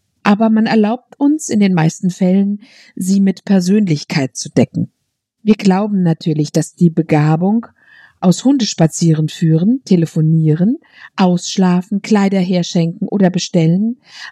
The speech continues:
eine ausreichende Tätigkeit zu machen, ihnen einfach mangelt. Es freut uns,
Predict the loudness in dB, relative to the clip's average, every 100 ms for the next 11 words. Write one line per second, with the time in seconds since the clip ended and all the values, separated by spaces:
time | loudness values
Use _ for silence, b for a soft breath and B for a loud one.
0 | 0 0 2 -2 -2 -4 -4 -2 -2 -4
1 | 0 0 0 -2 0 0 0 0 0 0
2 | -4 B B B -2 0 2 0 -2 -10
3 | _ _ 0 0 0 -4 -6 -6 -12 _
4 | -4 -2 0 2 2 0 -4 -14 -14 _
5 | _ _ _ _ _ -4 -4 0 0 0
6 | -2 -4 -4